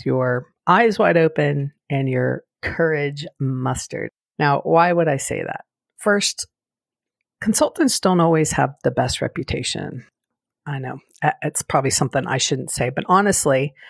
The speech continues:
just like in any field, you have great people and you have people who either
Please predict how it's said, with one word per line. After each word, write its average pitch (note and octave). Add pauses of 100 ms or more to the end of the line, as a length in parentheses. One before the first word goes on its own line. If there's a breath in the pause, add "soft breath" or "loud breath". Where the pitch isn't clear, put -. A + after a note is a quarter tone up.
(460 loud breath)
just G3+
like -
in -
any D#3+
field, B2+ (140)
you D#3
have C#3
great C#3+
people C3+ (480 loud breath)
and C#3+
you C#3
have C#3
people C#3+
who C#3+
either C3+